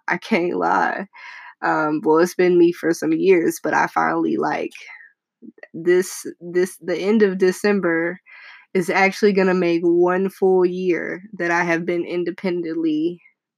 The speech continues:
um, just fully dedicating myself to spirit and working for myself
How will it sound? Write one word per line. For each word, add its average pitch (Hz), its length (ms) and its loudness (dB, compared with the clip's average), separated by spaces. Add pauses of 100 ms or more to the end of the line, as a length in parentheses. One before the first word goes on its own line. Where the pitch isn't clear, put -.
(120)
um, 175 540 -6 (340)
just 180 360 4 (680)
fully 214 440 4
dedicating 180 640 4
myself 170 520 0
to 143 140 -6
spirit 170 720 0
and 165 560 -4 (560)
working 165 580 0
for 170 280 0
myself 185 720 -4